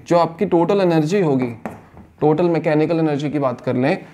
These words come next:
तो क्या क्या एनर्जी है यहाँ पर? एक तो इसकी kinetic energy है, हाफ एम वी स्क्वायर, दूसरा इस spring की potential energy, that is half K one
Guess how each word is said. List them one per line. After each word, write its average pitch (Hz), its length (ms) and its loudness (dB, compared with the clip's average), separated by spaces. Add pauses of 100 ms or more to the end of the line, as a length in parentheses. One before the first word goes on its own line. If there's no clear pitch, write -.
(440)
तो 170 100 2
क्या 160 200 0
क्या 202 160 2
एनर्जी 185 320 2
है 196 60 4
यहाँ 190 180 -2
पर? 220 200 -4
एक 156 300 -2
तो 185 80 4
इसकी 185 200 0
kinetic 147 400 0
energy 190 320 0
है, 151 120 -4 (800)
हाफ - 600 -2
एम 135 280 2
वी 143 180 2
स्क्वायर, 160 440 -2 (960)
दूसरा 180 600 0 (460)
इस 180 160 -4
spring 190 300 0
की 208 80 2
potential 185 480 -2
energy, 185 360 -2
that 156 220 -2
is 185 120 -4 (160)
half 151 320 0 (920)
K 143 220 2
one 170 280 -2